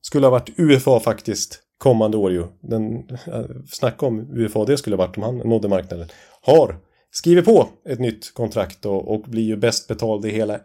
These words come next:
N H L. Det har ju också hänt sen senaste podden vi spelade in. Eh, det är inte den här säsongen då, för han hade ju fortfarande kontrakt precis som Nylander. Men från och med nästa år så kommer han ha den högsta capiten i N H L på tretton komma tjugofem miljoner dollar.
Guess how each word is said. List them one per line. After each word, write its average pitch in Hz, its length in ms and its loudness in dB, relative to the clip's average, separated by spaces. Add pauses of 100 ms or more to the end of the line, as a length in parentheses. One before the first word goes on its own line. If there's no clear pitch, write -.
N 127 160 2
H 135 80 6
L. 107 140 0
Det 113 60 0
har 131 60 4
ju 123 40 2
också 120 180 -4
hänt 110 160 -2
sen 98 120 -4
senaste 95 320 -6
podden 95 260 -6
vi 87 60 -6
spelade 87 280 -8
in. 82 100 -14 (440)
Eh, 92 340 -2 (120)
det 127 120 2 (100)
är 135 60 0
inte 147 340 2
den 160 120 4
här 151 100 0
säsongen 110 400 -4
då, 87 80 -6
för 92 100 -6
han 101 80 -2
hade 110 160 -4
ju 104 60 -6
fortfarande 104 340 -8
kontrakt 98 320 -8
precis 98 240 -12
som 101 80 -8
Nylander. 101 380 -4
Men 104 140 -4
från 117 160 -4
och 117 60 -2
med 120 80 0
nästa - 280 0
år 92 160 -2 (480)
så - 120 -10
kommer 135 220 4
han 120 100 2
ha 110 240 0
den 107 180 -4
högsta 107 360 -6
capiten 110 760 -4
i - 20 -2
N 101 100 -2
H 104 80 -2
L 95 140 -4
på 98 280 -12
tretton 120 460 -6
komma 113 220 -4
tjugofem 127 440 0
miljoner 107 320 -2
dollar. 92 400 -4